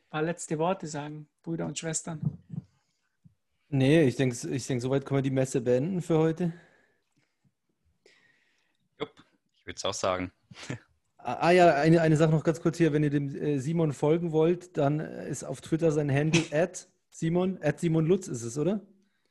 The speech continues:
Speaker 3: Simon Lutz mit T Z einundzwanzig.
Speaker 2: Ah, genau.
Speaker 1: Ja, warte mal,
Speaker 3: Und
Speaker 1: der
Speaker 3: wenn
Speaker 1: hat doch
Speaker 3: ihr,
Speaker 1: schon
Speaker 3: äh,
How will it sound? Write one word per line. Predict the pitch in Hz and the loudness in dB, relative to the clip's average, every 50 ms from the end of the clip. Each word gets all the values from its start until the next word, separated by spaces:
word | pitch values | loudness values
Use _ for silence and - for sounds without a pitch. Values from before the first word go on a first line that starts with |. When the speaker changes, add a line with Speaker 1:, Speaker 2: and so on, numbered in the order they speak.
| _ _ _ | _ _ _
Speaker 3:
Simon | - - - 120 131 131 120 113 107 | -10 -8 -4 -2 0 0 0 0 0
Lutz | 107 110 117 - - - - | -2 -4 -4 -4 -6 -6 -4
mit | 104 98 - - - _ | -4 -6 -8 -10 -20 _
T | - - 104 101 | -10 -10 -10 -8
Z | - - - 92 - _ - - | -6 -8 -8 -8 -10 _ -20 -14
einundzwanzig. | - 90 90 95 - - - - - - - - - - - _ _ _ _ _ _ - - - | -12 -12 -10 -10 -12 -12 -12 -10 -10 -12 -14 -14 -20 -20 -20 _ _ _ _ _ _ -20 -20 -16
Speaker 2:
Ah, | - - 101 95 95 | -16 -14 -14 -14 -16
genau. | - - - - 156 | -18 -20 -18 -10 -10
Speaker 1:
Ja, | 147 135 | -4 -2
warte | 151 156 - 160 | -2 -2 0 0
mal, | 151 | 0
Speaker 3:
Und | 139 92 | 0 0
Speaker 1:
der | 92 | 0
Speaker 3:
wenn | 98 95 101 | -2 -2 0
Speaker 1:
hat | 104 | 0
doch | 104 | 0
Speaker 3:
ihr, | 104 101 | 0 0
Speaker 1:
schon | 101 98 98 98 101 101 - - _ _ _ _ _ | 0 0 0 0 -2 -4 -8 -14 _ _ _ _ _
Speaker 3:
äh, | - | -16